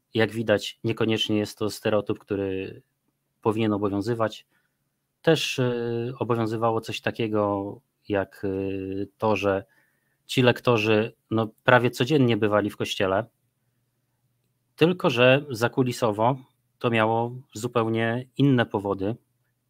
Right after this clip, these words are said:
że to nie było dlatego, żeby ci ludzie byli tacy święci, tylko raczej chodziło o to, że na przykład taki jeden kolega zmagał się z tym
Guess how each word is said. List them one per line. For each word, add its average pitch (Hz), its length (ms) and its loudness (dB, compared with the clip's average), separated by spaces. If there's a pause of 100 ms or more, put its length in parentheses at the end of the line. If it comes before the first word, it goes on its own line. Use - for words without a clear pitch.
(920)
że 104 580 0 (320)
to 117 100 2
nie 123 140 4
było 127 260 2
dlatego, 104 440 -4
żeby 92 380 -6 (320)
ci - 120 -6
ludzie 104 260 0
byli 98 200 -4
tacy 104 240 -6
święci, 113 580 -2 (720)
tylko 175 340 0
raczej 117 580 0 (200)
chodziło 117 440 -2
o 120 120 0
to, 117 260 0
że 101 520 0
na 98 100 -4
przykład - 420 -10 (260)
taki 104 240 -6
jeden 104 240 -2
kolega 98 480 0 (480)
zmagał 113 420 2
się 101 300 -2
z - 120 -14
tym 107 340 -2